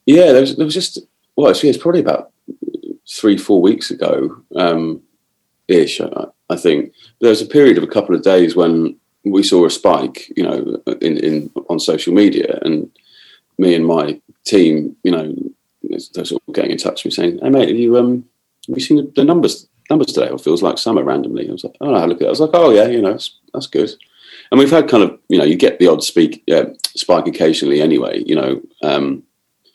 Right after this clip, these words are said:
I've, I've, I've d-, sort of charted singer-songwriter stuff before, and, and it doesn't stay in the charts for very long, but it,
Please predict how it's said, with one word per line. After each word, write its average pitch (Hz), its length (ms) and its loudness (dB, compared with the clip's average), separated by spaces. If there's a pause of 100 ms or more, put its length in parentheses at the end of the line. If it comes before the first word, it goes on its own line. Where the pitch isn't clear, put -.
(760)
I've, 85 220 -2 (160)
I've, 87 180 4
I've - 220 0
d-, - 140 2
sort - 220 0
of - 60 -18
charted 80 440 0
singer-songwriter 78 560 0
stuff - 260 -2
before, 78 440 2
and, 73 220 -2
and 76 300 0 (320)
it 87 100 -2
doesn't 82 260 0
stay 80 240 4
in 73 60 0
the 78 60 0
charts 82 320 0
for 76 60 -6
very 73 180 0
long, 69 280 0
but - 200 -2
it, - 220 -2